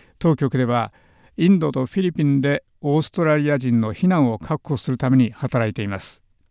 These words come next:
ウルグアイの近くで立ち往生したクルーズ船に乗っている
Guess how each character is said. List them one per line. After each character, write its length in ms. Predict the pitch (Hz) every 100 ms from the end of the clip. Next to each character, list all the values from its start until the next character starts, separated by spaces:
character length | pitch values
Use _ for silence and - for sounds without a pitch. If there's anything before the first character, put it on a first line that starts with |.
| _ _ _ _ _ _ _ _ _ _ _
ウ 100 | 135
ル 120 | 208
グ 120 | 185
ア 60 | 170
イ 20 |
の 120 | 156
近 260 | 147 - 160
く 80 | 147
で 60 |
立 240 | 135 - 143
ち 120 | 190
往 140 | 165
生 180 | 139 127
し 80 | 117
た 160 | 156 123
ク 140 | -
ル 160 | 170 175
ー 40 |
ズ 60 | 165
船 200 | - 156
に 80 | 151
乗 120 | 147
っ 40 |
て 200 | - 165
い 60 | 143
る 140 | 135